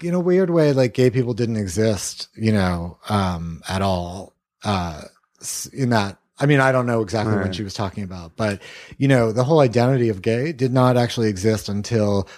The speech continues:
Speaker 1: like, the late nineteenth century. Like,
Speaker 2: Yeah.
Speaker 1: it was, you were deviant, um, or, you know, there was something wrong with you, but it wasn't an actual,
Speaker 2: Mm.
Speaker 1: like, identity that somebody could inhabit. And, um, it was in the late nineteenth century that,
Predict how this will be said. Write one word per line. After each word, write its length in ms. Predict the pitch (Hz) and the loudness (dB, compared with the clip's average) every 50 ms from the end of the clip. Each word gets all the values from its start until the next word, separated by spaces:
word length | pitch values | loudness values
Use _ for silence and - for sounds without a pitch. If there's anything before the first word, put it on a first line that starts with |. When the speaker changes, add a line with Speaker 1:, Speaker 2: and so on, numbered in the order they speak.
| - _ | -14 _
Speaker 1:
like, 140 | 113 110 - | -2 -2 -2
the 80 | - | 0
late 240 | 101 98 101 98 92 | -2 -2 -2 -2 -2
nineteenth 400 | 90 95 92 90 - - 92 85 | -4 -6 -6 -6 -8 -10 -10 -6
century. 420 | - 98 92 95 - 95 - - 87 | -6 -6 -6 -6 -8 -12 -14 -14 -10
Like, 160 | 101 107 113 | -2 2 4
Speaker 2:
Yeah. 160 | 131 151 120 - - - - - - - | 4 4 2 -2 -8 -14 -20 -20 -4 0
Speaker 1:
it 120 | 131 139 | 2 4
was, 300 | 139 127 123 107 - - | 4 4 4 4 2 2
you 100 | 123 117 | 2 4
were 140 | 110 113 107 | 4 4 4
deviant, 640 | 101 107 110 110 104 90 104 104 117 147 175 160 - _ _ _ _ _ | 4 4 4 4 4 2 0 -2 -4 -4 -6 -8 -10 _ _ _ _ _
um, 720 | 123 110 104 101 101 95 95 92 92 92 90 90 90 87 - _ | -2 0 0 0 0 -2 -2 -2 -4 -4 -4 -6 -8 -8 -12 _
or, 420 | - 107 104 104 101 98 98 92 - _ _ _ _ _ _ | -6 -4 -2 0 0 -2 -2 -4 -8 _ _ _ _ _ _
you 80 | 135 117 | -2 -2
know, 340 | 107 98 95 90 90 90 98 | 0 0 -2 -4 -4 2 4
there 80 | 117 | 4
was 100 | 117 113 | 4 6
something 220 | 110 139 123 113 107 | 4 2 2 0 0
wrong 320 | 101 107 104 104 101 101 | 0 2 2 2 2 0
with 160 | 104 107 - | -4 -6 -8
you, 160 | 139 131 - | -8 -10 -8
but 120 | 113 135 131 | -6 -4 -2
it 40 | 143 | 2
wasn't 300 | 165 190 180 175 175 156 | 4 4 6 6 6 6
an 100 | 143 135 | 6 6
actual, 520 | 131 131 123 - - 127 120 117 117 113 | 4 4 2 0 0 2 4 4 4 4
Speaker 2:
Mm. 20 | |
Speaker 1:
like, 340 | 110 107 104 101 92 - - - - - | 4 2 2 0 -2 -4 -10 -14 -6 -2
identity 760 | 110 104 98 90 110 110 107 104 98 110 147 175 180 165 147 | -2 -2 2 4 4 4 4 4 2 -2 -4 -6 -4 -4 -4
that 320 | 123 131 123 110 104 95 - - - - - - - _ _ | -2 0 0 0 -2 -4 -8 -14 -20 -20 -20 -20 -20 _ _
somebody 440 | - - 143 123 113 107 104 104 101 | -4 -2 0 0 2 0 0 0 0
could 160 | 90 - 107 | 0 -2 -4
inhabit. 680 | 98 95 87 87 90 113 110 95 92 92 - - - - _ - | -4 -4 -6 -6 -4 -4 -4 -4 -4 -8 -12 -16 -20 -20 _ -6
And, 380 | 113 107 104 104 101 98 98 95 - - - - - _ | -4 -2 -2 -2 -2 -4 -6 -8 -12 -18 -20 -20 -20 _
um, 240 | - 123 113 107 110 | -6 -4 -2 -2 -2
it 140 | 113 117 123 | -2 0 2
was 240 | 131 139 131 117 123 | 4 4 4 4 2
in 40 | 123 | 2
the 60 | 120 117 | 4 6
late 180 | 117 113 104 | 6 6 4
nineteenth 400 | 104 104 104 101 101 101 104 98 | 2 0 0 0 -2 -4 -4 -4
century 360 | - 107 101 98 - 107 101 98 | -2 -2 -4 -2 -4 -4 -4 -4
that, 260 | 95 90 82 82 - | -4 -6 -10 -12 -14